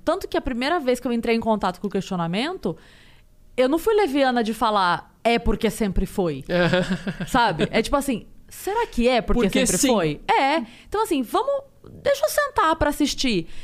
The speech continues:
Speaker 1: E a mesma coisa com a minha filha. Daí eu contei pra ela toda essa história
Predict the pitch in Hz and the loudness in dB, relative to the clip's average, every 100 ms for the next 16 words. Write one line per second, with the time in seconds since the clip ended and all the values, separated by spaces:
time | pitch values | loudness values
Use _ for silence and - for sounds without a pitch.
0 | - - 277 294 320 349 359 359 359 349 | -8 0 2 2 0 0 0 -2 -2 -4
1 | 381 403 403 226 175 208 240 - - - | -2 0 2 2 2 2 2 -2 -12 -2
2 | 247 240 220 233 247 180 190 294 349 262 | -2 0 -2 0 2 2 2 2 0 0
3 | 226 226 214 - 175 185 254 | 0 -2 -6 0 2 2 -2